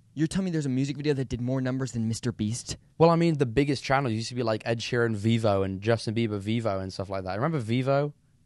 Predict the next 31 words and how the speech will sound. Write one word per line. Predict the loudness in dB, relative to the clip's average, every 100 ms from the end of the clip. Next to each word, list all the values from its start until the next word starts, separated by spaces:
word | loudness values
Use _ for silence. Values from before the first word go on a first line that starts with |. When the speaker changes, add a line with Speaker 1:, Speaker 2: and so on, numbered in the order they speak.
| _ _
Speaker 1:
Yes. | -6 -2 0 -2 -4 -6
Speaker 2:
The | 0
music | 2 2 0
video | 0 0
channels? | 0 2 2 2 -2 -6
Speaker 1:
Vevo. | 0 4 4 4 2
And | 2
everyone | 2 2
used | 0 -2
to |
put | -2 0
it | 0
in | 2
their | 0
thumbnails | 2 2 2 2
when | 2
they | 0
made | 2
a | 0
diss | -2 -2
track, | -2 -2
even | -2
though | -2
it | -2
wasn't | -2 -2
Vevo. | -2 2 2 4
Speaker 2:
Yeah, | 6 6 6
and | 2 2
they'd | 2
have, | 2 2 4
like, | 2 0